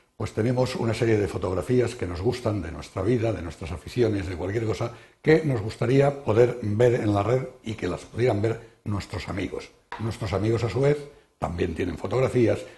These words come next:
que les gustaría compartir con nosotros. Hoy vamos a hacer un recorrido por un programa que les ofrece Portal Senior, eh, sobre un portal que nos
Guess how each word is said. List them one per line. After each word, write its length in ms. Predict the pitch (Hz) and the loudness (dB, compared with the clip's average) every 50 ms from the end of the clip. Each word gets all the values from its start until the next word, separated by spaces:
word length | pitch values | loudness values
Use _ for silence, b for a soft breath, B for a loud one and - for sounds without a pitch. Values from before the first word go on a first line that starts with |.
| B _ | B _
que 100 | - - | -6 -4
les 160 | 92 82 78 | -4 -4 -4
gustaría 460 | 76 - - - 87 95 113 113 104 | -6 -6 -6 -4 0 2 2 2 2
compartir 580 | - 87 85 - - 76 76 73 - - 76 - | 0 -4 -4 -4 -2 -4 -2 -2 -2 -4 -4 -4
con 240 | - 76 73 71 71 | -6 -6 -6 -6 -8
nosotros. 400 | - - - - - - - - - - _ _ _ _ _ _ _ _ _ _ _ _ _ | -8 -6 -8 -8 -8 -10 -14 -16 -16 -20 _ _ _ _ _ _ _ _ _ _ _ _ _
Hoy 180 | - 170 170 156 | 6 8 10 10
vamos 340 | 147 156 151 156 139 - - | 10 8 8 8 6 6 6
a 40 | 131 | 6
hacer 180 | - 143 135 131 | 6 6 6 6
un 120 | 127 127 | 6 4
recorrido 640 | 113 113 107 117 120 151 160 156 185 190 185 - - | 4 2 2 4 6 6 6 8 6 6 4 2 -2
por 160 | - 104 104 | -2 0 0
un 140 | 117 110 104 | 0 0 -2
programa 480 | - 98 92 104 131 143 151 160 147 - | -2 -2 0 2 2 4 4 2 2 0
que 100 | - 104 | -2 -2
les 420 | 104 95 95 90 87 87 - - | -2 -2 -2 -2 -2 -4 -6 -6
ofrece 380 | - - 127 113 - - 110 92 | -6 -4 -4 -4 -2 -2 -2 -2
Portal 380 | - - - - - 107 - | -2 -6 -8 -6 -4 -4 -4
Senior, 360 | - 113 110 120 147 180 196 185 b b b b b b b b b b b _ _ _ - | -2 -2 -2 0 0 0 -2 -4 b b b b b b b b b b b _ _ _ 0
eh, 360 | 127 123 120 123 123 131 131 - | 2 2 2 2 2 2 0 0
sobre 320 | - - 139 135 156 180 | 2 4 6 8 8 8
un 100 | 185 175 | 8 8
portal 600 | 170 160 139 135 190 196 214 226 208 - - B B B B B _ _ | 8 6 8 8 8 6 6 6 4 0 -6 B B B B B _ _
que 320 | - 165 170 190 180 - - | 4 6 6 6 4 0 -2
nos 540 | 135 123 123 131 143 170 170 - - - | -2 0 2 4 4 4 4 4 0 -8